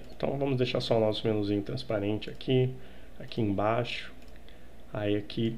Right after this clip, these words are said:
a gente pode usar o Compton pra fazer essa parte de transparência. Mas se a gente vê essa, todo esse negócio de transparência e tudo mais, aqui no terminal Linux a gente rodar um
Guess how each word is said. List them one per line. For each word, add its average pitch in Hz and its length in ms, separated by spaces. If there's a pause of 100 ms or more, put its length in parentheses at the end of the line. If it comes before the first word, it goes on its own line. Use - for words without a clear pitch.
a 110 80
gente 110 220
pode 107 320
usar 107 260
o 113 100
Compton 113 440
pra 123 100
fazer 107 220
essa - 200
parte 110 360
de 107 80
transparência. 107 640 (500)
Mas 131 140
se 151 80
a - 20
gente 208 300
vê 117 260
essa, 110 240
todo - 300
esse - 180
negócio 110 340
de 110 80
transparência 117 680
e - 60
tudo 117 200
mais, 110 400
aqui - 200
no 110 80
terminal 110 320
Linux 107 280
a 107 40
gente 101 240
rodar 101 280
um 104 200